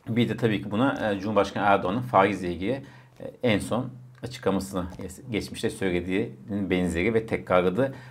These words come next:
faiz açıklaması, faiz indirim sinyalini de içine katarak söylüyorum. İktidarın söylediği gibi enflasyonda olumlu bir seviye var ve olası bir faiz indirimi kapıda mı? Kapıda ise bunun yansımaları ne olur?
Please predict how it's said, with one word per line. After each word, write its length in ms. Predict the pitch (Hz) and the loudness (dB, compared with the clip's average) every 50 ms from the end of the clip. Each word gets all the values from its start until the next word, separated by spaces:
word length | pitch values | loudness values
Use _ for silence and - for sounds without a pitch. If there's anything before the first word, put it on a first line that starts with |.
| - - | -10 2
faiz 300 | - 95 98 104 110 95 | 6 8 8 8 8 4
açıklaması, 500 | - - - - - 98 95 92 - - | 0 -4 -4 -4 -2 -2 -2 -2 -4 0
faiz 280 | - 98 104 107 98 110 | 6 8 8 8 8 4
indirim 280 | 104 92 95 104 107 | 0 0 2 0 0
sinyalini 420 | 104 - - 95 98 104 107 101 92 | -2 -2 -2 0 2 2 4 4 4
de 180 | 87 - 90 - - - - - _ - | 2 2 0 -4 -14 -20 -20 -20 _ -18
içine 260 | - - - 107 92 | -14 -6 -4 -4 -4
katarak 360 | - 98 85 - 87 87 - | -2 -4 -2 0 0 0 0
söylüyorum. 500 | - - 92 87 85 95 110 151 147 - - - - | -2 -4 -2 -2 0 2 0 0 -2 -4 -10 -16 -18
İktidarın 440 | - - - 135 135 151 151 175 180 | -14 -10 0 6 8 8 8 8 6
söylediği 540 | 180 - 165 160 160 170 165 147 156 165 | 4 2 2 4 4 2 0 0 -2 -2
gibi 160 | 156 170 156 151 | 0 2 4 4
enflasyonda 560 | 123 127 127 127 135 139 131 - 139 131 - | 4 4 6 6 4 4 4 2 -2 0 2
olumlu 340 | 113 101 101 113 139 151 - | 4 4 6 6 4 4 2
bir 60 | 151 | 0
seviye 320 | - 160 156 156 165 160 | 0 2 2 2 2 0
var 280 | 160 156 151 165 180 180 - - - _ _ _ _ | 0 2 4 4 2 2 -2 -12 -20 _ _ _ _
ve 300 | 104 113 123 135 151 - - - - - - - - - - - | 4 6 8 8 6 4 -2 -6 -12 -14 -16 -18 -20 -20 -6 -2
olası 320 | - 110 120 120 123 127 139 | 6 8 8 8 8 6 4
bir 160 | 147 139 143 | 4 6 8
faiz 320 | - 113 113 120 123 117 - - - - | 10 10 10 10 10 6 2 -2 -2 -2
indirimi 440 | 117 107 104 92 98 92 87 82 | -2 0 2 2 2 2 2 0
kapıda 360 | - - 107 - 135 127 143 143 | 0 -2 0 0 2 4 6 6
mı? 200 | 151 160 147 - | 6 4 2 -2
Kapıda 320 | - 127 127 - 117 113 | -4 -4 0 4 4 4
ise 280 | 98 95 - 135 127 101 | 4 4 2 -2 -2 0
bunun 100 | 104 104 | 0 2
yansımaları 520 | 98 95 87 82 - 92 95 104 104 98 | 2 0 0 -2 -4 -4 -4 -2 -2 -4
ne 40 | 85 | -4
olur? 160 | 78 - - | -6 -8 -12